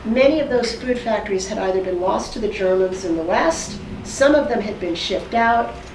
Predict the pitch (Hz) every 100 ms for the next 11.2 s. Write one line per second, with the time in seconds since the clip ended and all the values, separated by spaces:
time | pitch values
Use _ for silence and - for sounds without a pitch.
0 | - - 214 208 208 208 233 240 - 277
1 | 294 294 285 277 262 240 233 240 233 -
2 | 220 233 220 - 262 262 254 214 202 240
3 | 220 208 - 226 214 - 214 196 - -
4 | 233 220 220 214 202 208 196 - 185 160
5 | - - - - - 208 202 202 190 185
6 | - - - - - - 196 247 247 -
7 | - 240 214 202 196 196 190 196 185 -
8 | 208 185 180 - 185 185 180 - 196 196
9 | 175 160 - 285 247 190 - 208 190 -
10 | 202 175 - 175 160 165 165 - - 165
11 | -